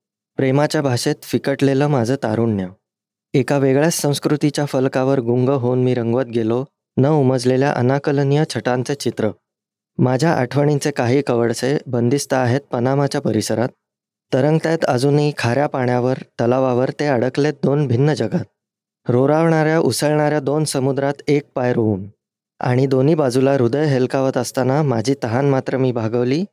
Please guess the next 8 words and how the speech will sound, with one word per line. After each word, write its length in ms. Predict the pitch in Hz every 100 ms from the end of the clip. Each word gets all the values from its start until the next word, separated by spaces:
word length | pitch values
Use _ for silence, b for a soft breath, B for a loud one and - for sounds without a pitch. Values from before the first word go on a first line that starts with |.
| _ _
निराधार 440 | 127 131 139 143 156
वाहणारे 420 | 135 117 123 143
माझे 300 | 147 110 139
शब्द 320 | - 123 110
टिपून. 380 | 117 110 - 120 135 _ _ _ _ _
कॅलिफोर्नियाचे 720 | 147 131 170 170 165 170 165 165
स्वप्नील 460 | 147 131 147 160 151
किनारे, 420 | 127 123 117